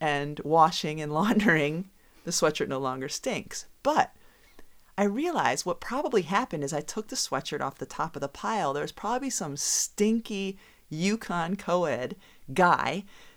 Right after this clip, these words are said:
that was trying on sweatshirts in the bookstore, tried this one on, and stunk so bad that he left his stench bouquet, his B O bouquet, in my sweatshirt.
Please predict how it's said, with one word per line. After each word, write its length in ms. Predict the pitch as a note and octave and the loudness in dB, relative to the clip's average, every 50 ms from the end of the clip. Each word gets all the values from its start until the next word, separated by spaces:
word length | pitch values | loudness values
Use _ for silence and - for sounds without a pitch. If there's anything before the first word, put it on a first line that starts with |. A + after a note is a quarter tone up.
| - - - | -20 -6 2
that 220 | D#3+ E3 D3+ - | 6 6 6 6
was 180 | E3 E3 - - | 4 2 2 0
trying 520 | - - - F#3 F3+ G3 G#3+ A#3 A#3 G#3 | -2 -4 -2 0 0 2 2 2 2 0
on 160 | F#3 F3 E3+ | 0 -2 -2
sweatshirts 800 | E3+ - - - F3+ F#3+ F#3+ - - D3+ C3+ C3+ - - - - - | -2 -2 0 2 0 0 0 -2 -2 -2 -2 -2 -4 -6 -8 -8 -4
in 180 | D#3+ E3 E3+ E3+ | -4 -2 -2 -2
the 80 | D3+ | -2
bookstore, 580 | C3+ F#3+ C4 - - - - - C3 C3 C#3 C3+ | -2 -2 -4 -2 -4 -4 -2 0 2 2 2 2
tried 400 | - - - F#3 G#3 G#3+ F#3+ F3 | 0 0 2 2 2 2 4 4
this 200 | G#3+ A#3 - - | 4 4 4 2
one 180 | B3+ G3 D3+ C3+ | 0 -2 -2 -2
on, 260 | C3 C3 C3 B2+ - - | -2 -2 -4 -4 -6 -6
and 200 | D#3 D#3 D3+ D3 - - - - - - _ _ - | -8 -8 -8 -8 -10 -14 -20 -20 -20 -20 _ _ -6
stunk 520 | - - - - - - C4 C4 - B3+ - | 0 2 2 2 4 2 2 2 2 6 6
so 300 | - - - G#3+ A3 A#3+ | 6 8 8 6 4 4
bad 420 | G3+ A3 A#3+ C4+ D4+ D4+ B3+ F3+ D#3+ | 2 2 2 0 0 0 0 0 0
that 100 | D3+ E3 | 0 0
he 100 | D#3 D3+ | 0 0
left 640 | C#3+ D3+ E3+ F#3+ G3+ B3+ C4 A3 - - - - - - - - - - - - | 0 0 0 -2 -2 -2 -4 -6 -8 -10 -12 -14 -18 -20 -20 -20 -18 -18 -12 0
his 220 | - F3+ E3+ E3 - - | 0 2 2 2 0 0
stench 580 | - - - - - A3 A3+ C4 - - - - | 0 0 0 0 2 2 2 2 2 -2 -4 -4
bouquet, 460 | - D3+ C#3 - - C#3+ C3 B2+ B2+ C3+ | -4 -6 -6 -4 -4 -4 0 0 0 2
his 220 | D3+ E3 D#3 D3+ | 2 0 0 0
B 240 | C3+ G3 A3+ B3+ C4 | 2 4 4 6 6
O 200 | B3+ B3+ B3 A#3 | 6 6 6 4
bouquet, 680 | F3+ G#3 G3+ F#3+ - - B3 C#4+ B3 F#3 C#3 C3 - - - - - - - - - _ - - - - | 4 2 2 2 -2 -6 -6 -6 -2 -2 -2 -4 -4 -10 -14 -20 -20 -20 -20 -20 -20 _ -20 -18 -4 -4
in 140 | F3 E3+ F3 | -2 -2 0
my 160 | E3 D3+ D#3 | 0 -2 -2
sweatshirt. 580 | E3 - - E3+ D#3+ D#3+ - - - E2+ - | -2 -4 -2 -2 -4 -4 -4 -8 -8 -10 -10